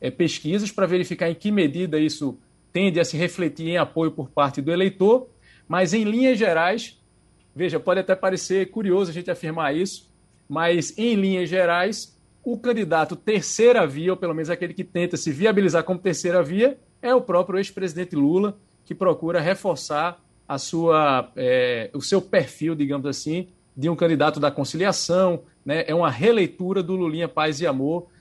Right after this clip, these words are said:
alguém de quem as elites não precisariam ter medo e que sabe quando é conversar, ele, e aí a gente observou isso semana passada, né? E que sabe conversar com, tanto com pessoas à direita como pessoas à esquerda.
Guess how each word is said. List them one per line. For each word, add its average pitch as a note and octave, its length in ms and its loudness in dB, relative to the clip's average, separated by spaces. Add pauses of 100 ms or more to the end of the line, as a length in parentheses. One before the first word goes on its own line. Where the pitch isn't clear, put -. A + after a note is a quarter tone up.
(100)
alguém D3+ 320 -2
de E3 100 -6
quem E3 200 -2
as D#3 120 0
elites D3+ 380 0
não D#3+ 100 -4
precisariam C#3 680 0
ter D3 240 -4
medo F#3+ 500 2 (280)
e C#3+ 60 -4
que F#3 120 -2
sabe F3 420 2
quando F3 280 2
é E3+ 40 2
conversar, D#3+ 640 0
ele, C3+ 240 -2
e C3+ 80 -2
aí C#3+ 100 0
a C#3+ 40 0
gente D3+ 180 -6
observou C#3 340 -4
isso C3+ 140 -4
semana C#3+ 240 -4
passada, D#3+ 400 0
né? E3+ 160 -2 (300)
E C#3 60 -6
que E3+ 120 0
sabe D#3+ 340 0
conversar D#3+ 680 0 (220)
com, F3+ 200 -2 (220)
tanto G#3+ 220 0
com G3+ 100 0
pessoas D#3+ 400 -2
à F#3+ 60 0
direita G3+ 320 0
como G#3+ 160 -6
pessoas G3 280 -2
à G3+ 60 0
esquerda. B2+ 400 -4